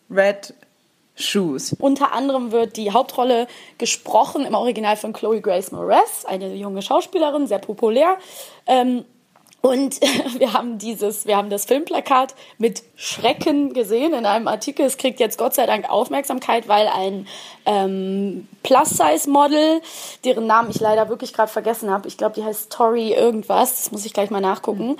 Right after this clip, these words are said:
Speaker 2: Auf jeden Fall, sie hat, ähm, äh, darauf aufmerksam gemacht und hat Chloe Grace Moretz auf Twitter angeschrieben und hat gesagt, hey, durch welche Marketingabteilung ist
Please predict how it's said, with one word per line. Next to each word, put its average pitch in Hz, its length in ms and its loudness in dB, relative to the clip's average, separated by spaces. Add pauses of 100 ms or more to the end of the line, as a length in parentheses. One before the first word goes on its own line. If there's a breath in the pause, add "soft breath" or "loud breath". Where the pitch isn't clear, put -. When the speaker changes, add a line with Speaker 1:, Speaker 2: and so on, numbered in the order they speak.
(220 loud breath)
Speaker 2:
Auf - 60 -6
jeden 254 140 4
Fall, 226 180 4
sie 240 200 -2
hat, 240 280 2
ähm, 226 340 -2 (640)
äh, 208 240 2
darauf 202 280 2
aufmerksam 240 560 0
gemacht 214 280 0
und 202 120 -4
hat 220 180 2
Chloe 226 360 2
Grace 214 340 0
Moretz 214 420 0
auf - 200 -4
Twitter 254 460 2
angeschrieben 202 520 -6
und 208 100 2
hat 208 140 -2
gesagt, 214 280 0
hey, 226 340 2
durch 214 220 -6
welche 233 280 2
Marketingabteilung 214 1080 0
ist - 200 -6